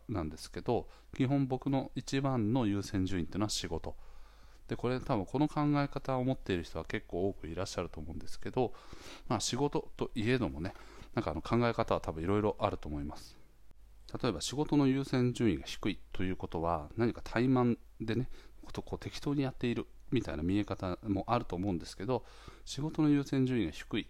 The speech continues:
というのは、別の考え方をすると、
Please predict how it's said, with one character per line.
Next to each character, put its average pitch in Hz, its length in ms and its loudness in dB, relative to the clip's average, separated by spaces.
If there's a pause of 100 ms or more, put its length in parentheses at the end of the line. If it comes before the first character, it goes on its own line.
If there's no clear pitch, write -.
(120)
と 85 140 -4
い 85 160 -4
う 78 60 -4
の 85 100 0
は、 113 220 0 (760)
別 - 200 2
の 151 80 6
考 135 140 2 (140)
え 127 60 2
方 117 240 0
を 78 80 0
す - 140 -12
る 78 100 -6
と、 - 240 -2